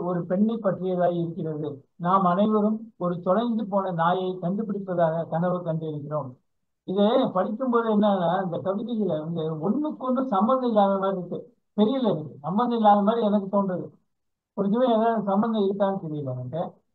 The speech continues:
மாடியில் கடைசி வெளிச்சம். அலங்காரம் செய்யப்பட்ட இரும்பு காற்றுப்போக்கியின் ஊடாய்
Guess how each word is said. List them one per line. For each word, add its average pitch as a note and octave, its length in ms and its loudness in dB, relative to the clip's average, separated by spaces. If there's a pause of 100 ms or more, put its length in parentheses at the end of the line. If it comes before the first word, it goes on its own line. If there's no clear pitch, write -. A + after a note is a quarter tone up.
(180)
மாடியில் B3 600 4
கடைசி G#3 440 0
வெளிச்சம். F3+ 440 -2 (540)
அலங்காரம் A#3+ 580 6
செய்யப்பட்ட G#3 500 -2 (100)
இரும்பு A3+ 400 2 (360)
காற்றுப்போக்கியின் G3+ 920 2
ஊடாய் F#3 420 2